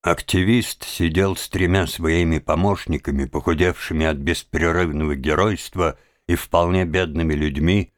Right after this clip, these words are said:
но лица их изображали одно и то же твердое чувство — усердную беззаветность. Активист дал знать Чеклину и Ващеву, что директивой товарища Пушкина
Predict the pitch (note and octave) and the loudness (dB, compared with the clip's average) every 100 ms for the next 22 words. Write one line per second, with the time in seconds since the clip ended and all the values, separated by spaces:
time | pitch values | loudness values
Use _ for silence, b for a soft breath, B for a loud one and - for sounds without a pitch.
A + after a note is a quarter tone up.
0 | _ _ _ - D#2 E2+ E2 G#2+ A2+ - | _ _ _ -2 0 2 2 2 0 -2
1 | G#2+ G2 G2+ F2 F2+ E2 E2 C#2 F#2+ F#2 | -2 0 -2 -2 0 0 0 0 0 2
2 | E2+ D#2 E2+ F#2+ F2 - G2 D#2 F2 - | 0 0 0 0 0 0 -2 -2 -4 -2
3 | F2 F2 C#2 D#2+ D2+ - F#2+ - - D2+ | 0 0 -2 -4 -4 -2 -2 -4 -6 -6
4 | C2 _ _ _ F#2+ - G2 G#2 E2+ E2+ | -6 _ _ _ -2 0 2 2 2 -2
5 | E2+ D#2 E2+ C#2 C2+ D#2 D#2 D#2 - - | -2 0 -2 -2 -2 0 0 -2 -4 -8
6 | - - - _ _ D#2 D2+ - E2+ G2 | -8 -14 -20 _ _ -4 -2 0 2 2
7 | G2 C#2+ F#2+ F#2 D2+ F2+ F#2+ E2 G2 F#2 | 0 0 0 0 -2 0 0 0 -4 0
8 | F2+ F2+ F#2 F2 E2 - G#2 G#2+ E2 - | 0 2 2 0 -2 -2 0 0 -2 -6
9 | _ _ _ _ - D#2+ D2+ E2 F#2 - | _ _ _ _ -6 -2 0 2 0 0
10 | G#2 G2+ - F#2+ G2 G2 - G#2 - E2 | 2 2 0 2 0 0 -4 -6 -4 -6
11 | - F2+ F2+ G2+ | -2 0 2 2